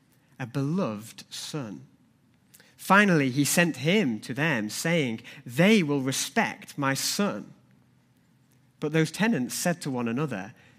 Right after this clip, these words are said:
"This is the heir. Come, let us kill him, and the inheritance will be ours." And they took him and killed him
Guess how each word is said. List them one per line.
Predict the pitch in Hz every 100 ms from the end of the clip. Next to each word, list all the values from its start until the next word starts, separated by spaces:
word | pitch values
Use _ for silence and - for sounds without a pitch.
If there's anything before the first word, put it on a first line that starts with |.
| _ _
"This | - 220
is | 208
the | 131 -
heir. | 147 175 110 - - _ _ _ _ -
Come, | - 196 110 - - _ -
let | 190
us | 175 -
kill | - - 220 220
him, | 131 110 151 - -
and | 165 170
the | 170
inheritance | 170 180 220 180 139 147 -
will | 165
be | 160 180
ours." | 165 226 127 95 82 - - - _ _ _ _ _ _ -
And | 123
they | 117
took | 117 - 180
him | - 196 214 - _ - - - _ _ _
and | 113 110
killed | - 208 202 135
him | - 95 101